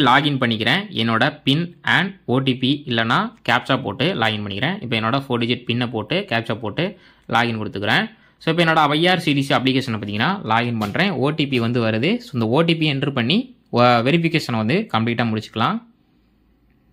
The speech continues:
ஓகே, just copy and paste பண்ணிக்கிறேன். ஓகே, ஓ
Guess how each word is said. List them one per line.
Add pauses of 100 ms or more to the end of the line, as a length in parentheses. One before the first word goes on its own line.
(840)
ஓகே, (140)
just (140)
copy
and
paste
பண்ணிக்கிறேன். (2750)
ஓகே, (120)
ஓ